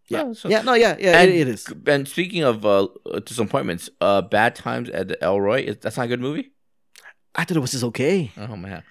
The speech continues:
Speaker 2: because
Speaker 1: thought
Speaker 2: you know,
Speaker 1: it was just okay.
Speaker 2: 'cause you know, Cabin Fever is one of my favorite movies of all time. It's, it's, I, I
Speaker 1: Seriously?
Speaker 2: It's not, well, it's up there. It's up there. It's definitely up there.
Speaker 1: Oh, you should check it out then.
Speaker 2: Yeah, I, I'll check it out.
Speaker 1: I, I just think it was two and a half hours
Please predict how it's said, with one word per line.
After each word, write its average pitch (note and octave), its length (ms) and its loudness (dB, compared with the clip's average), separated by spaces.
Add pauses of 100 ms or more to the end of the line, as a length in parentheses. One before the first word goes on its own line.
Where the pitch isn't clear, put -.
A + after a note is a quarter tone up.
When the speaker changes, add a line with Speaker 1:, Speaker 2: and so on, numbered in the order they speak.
(140)
Speaker 2:
because F#3 180 2
Speaker 1:
thought E3+ 160 4
Speaker 2:
you G#3+ 60 4
know, F#3 100 6
Speaker 1:
it - 20 8
was B2+ 100 2
just A#2 140 -4
okay. G#2+ 240 -4
Speaker 2:
'cause D#3 120 0
you F3+ 100 -2
know, E3+ 180 4
Cabin B2 340 0
Fever C#3+ 160 -4
is A2+ 60 -6
one G2+ 100 -2
of F#2 40 -2
my F#2 40 -6
favorite F#2 240 -4
movies A2 420 -10 (340)
of F2 140 -6
all F2 140 2
time. A2+ 280 -6
It's, - 160 -14
it's, - 300 -12
I, D#2+ 220 -2
I D#2 120 -4
Speaker 1:
Seriously? A3+ 340 2 (240)
Speaker 2:
It's - 280 -12
not, - 140 -8
well, C#3+ 100 2
it's - 80 -4
up - 140 -4
there. - 180 -12
It's A2+ 100 -4
up F3 140 2
there. - 140 -6
It's - 100 -6
definitely C3+ 220 0
up F#2 100 -4
there. - 140 -12
Speaker 1:
Oh, E4 100 8
you F4+ 80 6
should - 80 -8
check E4+ 140 -4
it E4 60 4
out D#4+ 140 4
then. G2+ 280 -2
Speaker 2:
Yeah, A#2+ 180 -10 (240)
I, C3 100 2
I'll C#3+ 140 4
check F#3 160 0
it - 80 -8
out. - 100 -4
Speaker 1:
I, A#3 180 4
I B3 60 6
just B3 140 -2
think C4+ 140 0
it A#3 40 4
was G3 160 2
two A3+ 180 0
and G3+ 100 4
a - 20 4
half F#3 220 2
hours F#3 400 2